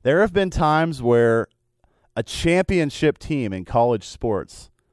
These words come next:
has actually had to forfeit its championship after the fact.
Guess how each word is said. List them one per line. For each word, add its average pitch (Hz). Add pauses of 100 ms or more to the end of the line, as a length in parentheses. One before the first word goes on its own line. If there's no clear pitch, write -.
(580)
has 135
actually 170
had 135
to 113 (120)
forfeit 151
its 117
championship 127
after 113
the 104
fact. -